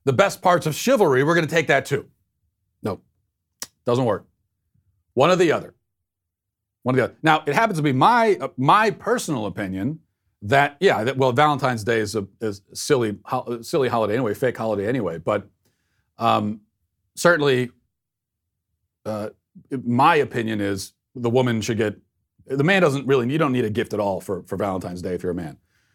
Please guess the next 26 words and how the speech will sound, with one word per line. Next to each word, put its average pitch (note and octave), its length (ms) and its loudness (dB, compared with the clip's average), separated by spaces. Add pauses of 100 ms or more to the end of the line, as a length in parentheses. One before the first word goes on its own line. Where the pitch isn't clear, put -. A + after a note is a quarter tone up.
(140)
It's G2 100 -8
sort C#3+ 140 4
of A#2 60 -2
embarrassing G#2+ 500 0
to F#2+ 80 -8
get F#2 140 -4
a F2+ 40 -4
gift. E2+ 200 -6
You A2 60 -2
should, C#3 200 2
you, C#3 180 -4
you C#3+ 100 -2
certainly C3+ 440 2
shouldn't A#2+ 260 0
expect - 540 -4 (140)
or, G#2 240 -2
or G#2 240 -4
want A#2 400 -2 (120)
a A2+ 60 -8
gift. F#2+ 340 -8 (480)
Uh, A#2+ 120 2
but E3 100 4
I F#3+ 140 4
can A3 120 -6
have G3 280 -2
that - 200 -4